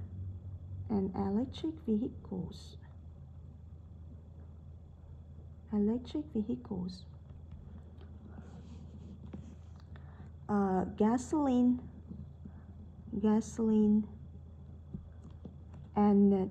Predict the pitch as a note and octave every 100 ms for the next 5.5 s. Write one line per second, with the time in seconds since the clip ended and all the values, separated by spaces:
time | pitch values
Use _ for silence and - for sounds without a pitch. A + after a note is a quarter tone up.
0 | - A3+ B3+ - E3 D#3 - - - -
1 | - - - - - - - - - -
2 | - - G3+ F#3+ F3+ A3 G#3 E3+ D#3 D#3
3 | - - - - - - - - - -
4 | - - - - - - F#3 F3 E3+ -
5 | - D4 D4 G3 F3